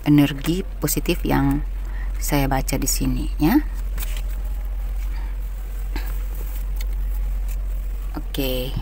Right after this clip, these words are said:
di sini ada The Moon, ada Six of Swords ya.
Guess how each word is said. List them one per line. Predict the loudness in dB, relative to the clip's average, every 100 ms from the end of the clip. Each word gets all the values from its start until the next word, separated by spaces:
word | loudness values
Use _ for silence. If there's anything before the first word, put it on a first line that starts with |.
| -2 -4 -4 -4 -4
di | -2
sini | 4 4 8 6 6 0 -4 -6 -6 -6 0 0
ada | 2 2
The | 8
Moon, | 10 12 10 8 4
ada | 2 2 2 0 0
Six | -2 -2 -4
of | -4 -6 -8 -6 -6 -6
Swords | -2 0 2
ya. | 4 4